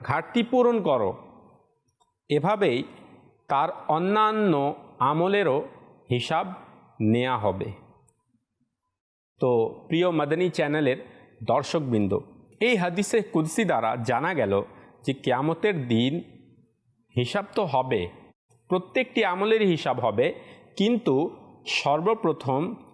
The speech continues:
নামাজের ব্যাপারে হিসাব নেয়া হবে। আপনি কি নামাজ আদায় করেছেন কি না? আর পড়েছেন তো কিভাবে আদায় করেছেন? নামাজের সময়ে নামাজ আদায় করেছেন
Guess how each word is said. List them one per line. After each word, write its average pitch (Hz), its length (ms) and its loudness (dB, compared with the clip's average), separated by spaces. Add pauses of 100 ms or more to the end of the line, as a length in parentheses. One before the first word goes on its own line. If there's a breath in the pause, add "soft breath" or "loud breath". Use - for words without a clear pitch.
(260)
নামাজের 180 640 2
ব্যাপারে 135 600 0 (460 loud breath)
হিসাব 147 320 -2 (160)
নেয়া 120 260 0
হবে। 98 320 -2 (460)
আপনি 151 300 0
কি 156 140 0
নামাজ 131 360 0
আদায় 151 240 0
করেছেন 143 560 0
কি 127 200 0
না? 98 220 0 (1040)
আর 110 380 2 (300)
পড়েছেন 208 640 2 (100)
তো 127 420 4 (1500)
কিভাবে 226 460 2
আদায় 120 260 0
করেছেন? 107 560 -2 (200)
নামাজের 135 440 2
সময়ে 156 560 0
নামাজ 214 340 2
আদায় 208 260 2
করেছেন 233 560 0